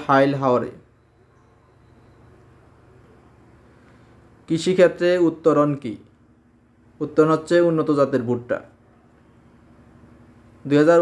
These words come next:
উনিশ বিশ অর্থ বছরে জিডিপিতে বনজ সম্পদের অবদান ছিল এক দশমিক ছয় আট। অর্থনৈতিক সমীক্ষা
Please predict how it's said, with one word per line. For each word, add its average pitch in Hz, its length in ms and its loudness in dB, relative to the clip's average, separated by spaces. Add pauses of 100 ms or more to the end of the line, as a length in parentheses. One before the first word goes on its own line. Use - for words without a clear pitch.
উনিশ 165 300 -4
বিশ 160 220 0
অর্থ 143 200 -2 (140)
বছরে 156 320 0 (600)
জিডিপিতে 156 680 -2 (380)
বনজ 147 280 0 (100)
সম্পদের 156 480 0
অবদান 139 260 -4 (100)
ছিল 156 120 -6 (1700)
এক 139 200 0
দশমিক 147 420 -2
ছয় 113 220 0
আট। - 120 -8 (3000)
অর্থনৈতিক 170 600 0
সমীক্ষা 160 340 0